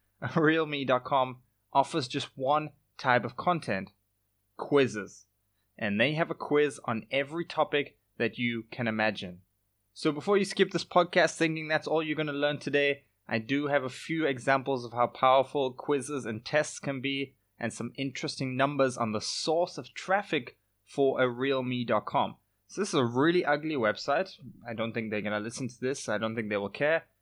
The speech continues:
And they will probably agree. Covered in AdSense ads, but a lot of quizzes. So what really surprised me, I, I know that these quizzes and test websites used to be huge on Facebook back in the day. What really surprised me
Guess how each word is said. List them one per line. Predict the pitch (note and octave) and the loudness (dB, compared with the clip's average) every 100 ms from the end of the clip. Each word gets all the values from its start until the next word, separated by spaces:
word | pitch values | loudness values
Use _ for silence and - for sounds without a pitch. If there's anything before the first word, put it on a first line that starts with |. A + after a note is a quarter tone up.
| _ - | _ -4
And | D#3 C#3 | -2 4
they | C3+ | 4
will | B2+ | 4
probably | B2 C3+ B2+ A2+ A2 | 2 2 2 0 0
agree. | G2+ A#2+ A#2+ A#2+ - _ _ | 0 0 -2 -2 -8 _ _
Covered | - D#3+ F3+ F3 | 0 2 4 6
in | C#3+ | 4
AdSense | A#2 B2 B2 - A#2 A#2 | 6 4 4 0 0 0
ads, | - A2 A2 - _ _ _ | 2 4 2 -2 _ _ _
but | A#2 A2+ | -4 -2
a | |
lot | A#2 A2+ A2+ - _ _ _ | 2 4 2 -2 _ _ _
of | G#2+ - | -10 -4
quizzes. | - G3+ B2 G2+ - _ _ _ | 2 2 2 -6 -14 _ _ _
So | - - | -12 0
what | D3+ | 2
really | C#3+ E3+ G#3+ G#3+ | 4 4 4 0
surprised | - - G3+ E3+ F3+ | -2 0 4 4 4
me, | D3+ C3+ - | 0 -4 -4
I, | D3+ E3+ C3+ _ _ _ _ - | -6 -6 -12 _ _ _ _ 0
I | C3+ | 0
know | C3 C#3 F3+ | 2 4 4
that | F3 C#3 | 4 2
these | C3+ B2 | 0 -4
quizzes | - - D#3 C#3+ D3 | -6 -4 -2 -4 -6
and | C#3+ B2 | -4 -2
test | - D3 - | 0 -2 0
websites | C#3 C3+ - C3 B2 | 0 0 0 0 -2
used | D3 - | -8 -8
to | B2+ | -4
be | A2 | -4
huge | - - C3+ E3 D3 | -4 -4 -2 -2 -2
on | C3+ | -4
Facebook | B2 C3 C#3 - D3 C#3+ | -4 -4 -4 -6 -10 -2
back | C3 C3+ | 0 0
in | C#3+ C3+ | -2 -4
the | |
day. | B2 C#3 C#3+ - _ _ _ _ | 0 0 0 -6 _ _ _ _
What | C3 C3 | 2 2
really | C3 E3 E3 | 2 0 0
surprised | - C3 - D#3+ E3 D3+ | -2 -6 4 6 6 2
me | B2+ A#2 | -2 -2